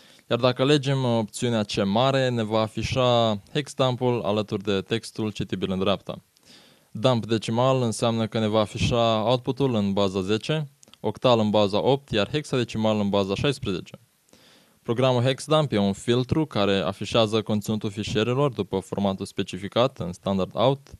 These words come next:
și e de obicei folosit la debugging, reverse engineering, mai ales când vrem să folosim inginerie inversă pe o piesă nouă de hardware, și la analiza pachetelor pentru packet sniffing.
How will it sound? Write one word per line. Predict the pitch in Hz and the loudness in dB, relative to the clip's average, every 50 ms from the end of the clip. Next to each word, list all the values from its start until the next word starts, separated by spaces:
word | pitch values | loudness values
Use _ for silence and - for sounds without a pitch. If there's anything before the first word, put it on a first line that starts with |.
| _ _ - - - _ _ _ _ _ _ | _ _ -20 -20 -20 _ _ _ _ _ _
și | - - - 165 | -12 -4 0 2
e | 165 160 156 | 4 4 4
de | 139 135 | 4 4
obicei | 131 120 113 117 - - 120 117 | 4 4 2 0 0 0 0 0
folosit | - - 113 110 101 - 113 101 | 0 0 -2 -2 -2 -4 -6 -4
la | - 104 98 | -2 -2 -2
debugging, | 98 95 92 113 113 110 104 110 110 110 107 107 101 - - - - | 0 2 4 4 4 4 4 0 0 0 -2 -2 -4 -8 -16 -14 -10
reverse | - 107 113 117 135 127 - - 113 | -6 -4 -2 0 0 0 0 0 -2
engineering, | 104 95 98 101 101 101 98 101 98 98 95 - - _ | -2 -2 0 0 2 2 2 2 0 -2 -4 -6 -10 _
mai | - 123 113 | -6 -2 0
ales | 113 110 107 104 - | 2 2 0 -2 -2
când | - 107 101 98 | -4 -2 -2 0
vrem | 104 104 101 | 0 0 0
să | 98 - - 95 | -2 -4 -4 -6
folosim | 92 - - 98 95 - - 104 104 | -4 -4 -4 -6 -4 -4 -2 -2 -2
inginerie | 101 95 98 98 95 95 101 98 | 0 0 0 0 0 0 0 0
inversă | 95 95 95 92 104 104 101 - - - 104 | 0 0 -2 0 0 0 -2 -2 -4 -6 -6
pe | 92 - 90 | -4 -4 -6
o | 87 85 | -6 -6
piesă | - - 95 92 - - | -4 -2 -2 -2 -2 -4
nouă | 95 98 98 95 | -4 -2 -2 -2
de | 92 | -2
hardware, | 90 101 101 107 107 110 117 113 110 - _ _ _ _ - _ _ _ _ _ _ | 0 2 2 2 4 4 2 2 0 -4 _ _ _ _ -20 _ _ _ _ _ _
și | - - | -6 -2
la | 123 131 127 | 0 2 2
analiza | 123 127 123 135 160 156 135 147 139 | 2 2 2 2 2 2 4 4 4
pachetelor | 131 131 120 117 - 123 120 - 120 113 117 117 120 | 4 4 0 0 0 -2 -2 0 2 2 2 2 2
pentru | - 98 101 104 107 | -2 -4 -4 -4 -4
packet | - - 123 120 - 107 | 0 0 0 0 0 -4
sniffing. | - - 92 87 - - 95 | -8 -6 -8 -8 -8 -10 -16